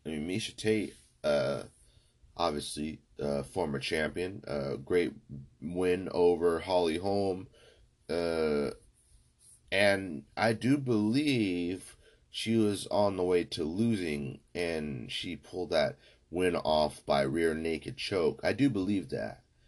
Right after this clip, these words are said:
Yeah, she was losing, and she came back, beat Holly Holm, and then a few months later, oh my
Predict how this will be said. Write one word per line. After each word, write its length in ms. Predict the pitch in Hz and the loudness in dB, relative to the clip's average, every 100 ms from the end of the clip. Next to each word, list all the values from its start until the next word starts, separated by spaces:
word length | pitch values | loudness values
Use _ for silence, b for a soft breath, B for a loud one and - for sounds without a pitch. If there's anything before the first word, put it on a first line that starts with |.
| _ _ - | _ _ -2
Yeah, 200 | 101 95 | 0 0
she 200 | - 110 | 0 2
was 260 | 110 110 | 2 2
losing, 720 | 87 98 110 95 85 78 73 - _ _ _ _ _ _ _ _ _ _ | 0 0 2 0 -2 -4 -8 -14 _ _ _ _ _ _ _ _ _ _
and 360 | 85 82 80 78 | -6 -4 -4 -4
she 200 | - 76 | -8 -8
came 340 | - 92 90 | -6 -6 -2
back, 440 | 85 92 92 - - - | 2 4 2 0 -10 -6
beat 200 | 90 - | -4 -4
Holly 260 | 87 87 | -2 -2
Holm, 500 | 85 90 87 87 82 - b b b b | -2 2 2 2 -2 -10 b b b b
and 180 | 78 80 | -8 0
then 440 | 87 85 85 78 - - _ _ _ _ _ _ _ _ - | 2 2 0 -6 -10 -20 _ _ _ _ _ _ _ _ -8
a 40 | |
few 200 | 104 123 | 0 2
months 220 | 107 92 | 2 2
later, 420 | 95 92 80 69 - | 2 2 2 0 0
oh 260 | 87 78 | 0 0
my 220 | 69 62 | 0 -4